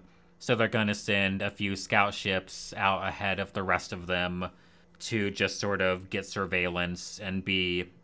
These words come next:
eyes ahead. And from there, we transition to the mess hall. This might be our first real view of it. If we saw it in the first two chapters, it would have only have been briefly. But,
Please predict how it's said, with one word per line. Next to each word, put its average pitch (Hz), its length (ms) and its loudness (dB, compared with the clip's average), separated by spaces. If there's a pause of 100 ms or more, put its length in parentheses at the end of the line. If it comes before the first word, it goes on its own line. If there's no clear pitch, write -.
eyes 95 260 4
ahead. 90 540 -8 (360)
And 98 720 0 (340)
from 131 200 2
there, 135 200 8
we 143 120 4
transition 113 680 0
to 113 180 0
the 104 80 0
mess 98 340 2
hall. 180 460 2 (400)
This 120 280 -2
might 110 400 2
be 202 160 2
our 202 120 6
first - 800 -2 (560)
real 196 300 6
view 196 220 4
of 196 160 2
it. 196 320 0
If 147 160 -2
we 139 120 0
saw 123 300 6
it 120 60 0
in 113 260 -2 (360)
the 127 80 0
first 107 300 2
two 107 80 -2
chapters, 104 580 4
it 101 40 0
would 98 120 4
have 95 160 2
only 101 400 2
have 95 120 2
been 92 180 0
briefly. 110 680 -2 (480)
But, 110 800 4